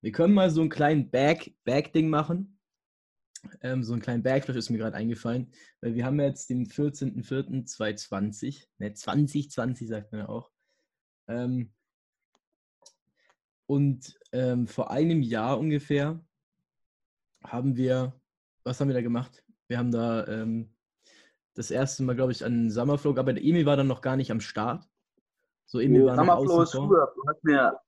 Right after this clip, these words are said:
Speaker 2: vor einem Monat oder so oder vor
Speaker 1: Ja,
Speaker 2: zwei
Speaker 1: ja,
Speaker 2: Wochen
Speaker 1: Ende März.
Speaker 2: Flashback.
Speaker 1: Aber ich hab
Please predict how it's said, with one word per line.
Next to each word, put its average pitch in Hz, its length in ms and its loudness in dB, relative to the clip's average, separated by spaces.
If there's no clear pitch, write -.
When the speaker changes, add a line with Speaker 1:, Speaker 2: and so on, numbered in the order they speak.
Speaker 2:
vor 143 120 6
einem 139 140 6
Monat 143 500 6
oder 117 160 4
so 123 140 2
oder 123 160 6
vor 127 100 0
Speaker 1:
Ja, 135 60 0
Speaker 2:
zwei 147 220 6
Speaker 1:
ja, 143 220 6
Speaker 2:
Wochen 127 220 0
Speaker 1:
Ende 156 480 6
März. 131 540 2
Speaker 2:
Flashback. - 540 -16
Speaker 1:
Aber 147 200 2
ich 151 120 -2
hab 175 240 -2